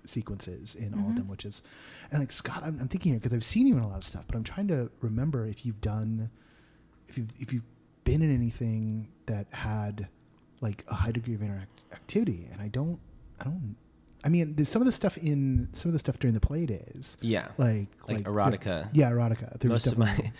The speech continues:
Speaker 3: <laughs> most of my interactive history, uh, it comes with audiences <laughs> Uh, I mean, like, erotica with, like, Tubman was more of, like, a, um, I don't know if you remember that.
Speaker 1: I kinda remember that sequence.
Speaker 3: <laughs>
Speaker 1: Yeah.
Speaker 3: Um, I,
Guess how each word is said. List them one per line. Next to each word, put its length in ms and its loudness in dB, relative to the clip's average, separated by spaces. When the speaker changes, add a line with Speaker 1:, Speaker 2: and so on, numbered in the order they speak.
Speaker 3:
<laughs> 180 -20
most 180 2
of 80 -2
my 140 4
interactive 440 2
history, 640 -4
uh, 340 -4
it 260 -12
comes 240 -2
with 160 -4
audiences 720 -6
<laughs> 80 -2
Uh, 200 6
I 100 0
mean, 140 2
like, 200 0
erotica 520 2
with, 220 -6
like, 240 -4
Tubman 560 -4
was 220 -2
more 260 2
of, 140 -2
like, 200 -4
a, 180 -2
um, 420 -8
I 80 -10
don't 80 -6
know 80 -4
if 100 -8
you 60 -4
remember 240 -4
that. 280 -6
Speaker 1:
I 100 2
kinda 340 4
remember 280 4
that 60 -4
sequence. 600 -2
Speaker 3:
<laughs> 60 -4
Speaker 1:
Yeah. 260 6
Speaker 3:
Um, 380 4
I, 140 -2